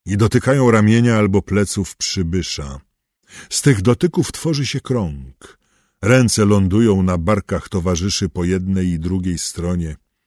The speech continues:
Po chwili nic nie ma do nich dostępu i coś jakby pojawia się w środku, jakaś obecność, coś dziwnego. Stoją tak pochyleni do wnętrza koła z głowami opuszczonymi, prawie się nimi dotykają.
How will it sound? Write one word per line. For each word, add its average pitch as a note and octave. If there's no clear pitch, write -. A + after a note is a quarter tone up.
Po G3
chwili B2
nic G2+
nie G#2
ma F#2+
do F#2
nich F2
dostępu F#2+
i F2
coś -
jakby F#2+
pojawia G#2+
się G2+
w -
środku, F2+
jakaś G2
obecność, -
coś F#2+
dziwnego. E2
Stoją A#2+
tak F#2
pochyleni G#2+
do F#2
wnętrza G2+
koła A2
z F2
głowami G2
opuszczonymi, G2+
prawie G2+
się F#2+
nimi F#2+
dotykają. D#2+